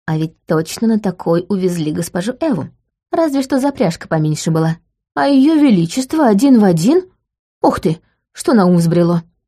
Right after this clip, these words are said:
Лучше пойду на кухню помогу. Госпожа Тассен тоже долго будет стоять у окна. Потом отбросит трость и попробует повторить несколько па. У нее мало что выйдет, но она кивнет.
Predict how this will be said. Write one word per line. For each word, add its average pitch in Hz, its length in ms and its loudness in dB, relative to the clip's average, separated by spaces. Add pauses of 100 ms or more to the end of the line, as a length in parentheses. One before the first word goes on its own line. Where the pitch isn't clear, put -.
Лучше - 440 0
пойду 269 400 0
на 190 100 4
кухню 170 340 -2
помогу. 165 360 2 (400)
Госпожа 180 440 0
Тассен 190 540 -2
тоже 269 320 -2
долго 202 400 0
будет 170 320 0
стоять 165 380 -4
у - 20 -2
окна. 156 380 -4 (600)
Потом 370 260 2
отбросит 269 480 -2
трость 247 500 -4
и 202 80 0
попробует 185 640 0
повторить 165 440 -4
несколько 165 420 -4
па. 160 260 -4 (460)
У 320 60 -6
нее 170 260 2
мало 220 240 0
что 269 240 -2
выйдет, 240 500 -2 (500)
но 415 140 0
она 269 160 0
кивнет. 185 640 -2